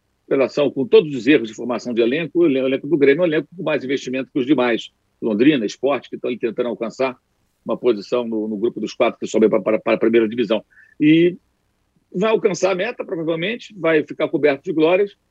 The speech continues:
e o Grêmio vai começar dois mil e vinte e três pensando que tá em dois mil e dezesseis. É o que vai acontecer. Com os mesmos problemas, a mesma conversa do Renato. Alguém acha que o Renato volta repaginado, com uma nova visão de futebol? Não, provavelmente tudo igual. É, eu acho que é muito mais uma...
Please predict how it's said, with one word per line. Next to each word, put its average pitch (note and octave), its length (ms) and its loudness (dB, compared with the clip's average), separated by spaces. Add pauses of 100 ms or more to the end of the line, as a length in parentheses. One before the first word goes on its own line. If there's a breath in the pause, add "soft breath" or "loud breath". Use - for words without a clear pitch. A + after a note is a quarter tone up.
(180)
e A#3+ 80 -10
o B3 60 -8
Grêmio F3+ 240 2
vai G3 100 0
começar D3+ 540 -4
dois C3+ 180 -4
mil C#3 140 0
e - 20 2
vinte D3+ 180 -10
e - 40 -20
três E3+ 260 4
pensando F3+ 360 -4
que E3 80 -10
tá F3+ 120 4
em F#3 60 4
dois F3 140 8
mil F3 80 6
e - 20 6
dezesseis. D#3+ 500 2 (280)
É A#3 60 -6
o A#3+ 40 -6
que - 80 -10
vai A3+ 120 -2
acontecer. F3 420 0 (500)
Com F#3 80 4
os D#3+ 80 4
mesmos E3+ 260 6
problemas, F#3 560 4
a D#3+ 60 2
mesma F#3+ 260 6
conversa F3 400 0
do D3+ 80 -8
Renato. D#3+ 640 -8 (220 soft breath)
Alguém E3+ 260 6
acha E3 200 -4
que C#3+ 60 -6
o C3+ 40 -6
Renato C#3+ 280 -4
volta D3 240 -2
repaginado, C3 960 -4
com B2 80 -18
uma A#2+ 160 -6
nova B2 400 0 (220)
visão B2+ 240 0
de B2+ 80 -6
futebol? C3+ 420 2
Não, A#3 180 -8 (220)
provavelmente E3 460 2
tudo D#3 140 -2
igual. B2+ 360 6 (480)
É, B2 920 4
eu C#3+ 160 2
acho D3 180 -4
que - 80 -4
é C3 60 0
muito D3 280 -6
mais C3+ 240 -6
uma... B2+ 400 -8